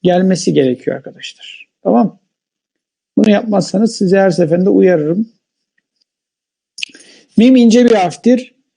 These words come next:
Mehmesatin, mehme. Değil mi? Mim ince, ha kalın, meh. Buradaki me, mim ise ince. Yine E sesiyle okuyacağız. Mesa.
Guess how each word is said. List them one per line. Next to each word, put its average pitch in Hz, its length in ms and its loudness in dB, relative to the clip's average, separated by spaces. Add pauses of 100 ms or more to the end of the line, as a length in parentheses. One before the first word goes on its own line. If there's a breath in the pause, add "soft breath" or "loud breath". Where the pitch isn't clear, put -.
(300)
Mehmesatin, 208 2000 0 (380)
mehme. 175 1400 -2 (540)
Değil 208 100 0
mi? 165 120 0
Mim 180 280 2
ince, 175 280 0
ha 160 420 -2
kalın, 165 720 0 (340)
meh. 160 380 0 (1700)
Buradaki 170 440 -2
me, 165 360 -2
mim 175 240 0
ise 196 180 0
ince. 190 360 2
Yine 151 260 0
E 165 280 0
sesiyle 139 440 -4
okuyacağız. 156 600 -2
Mesa. 147 840 -2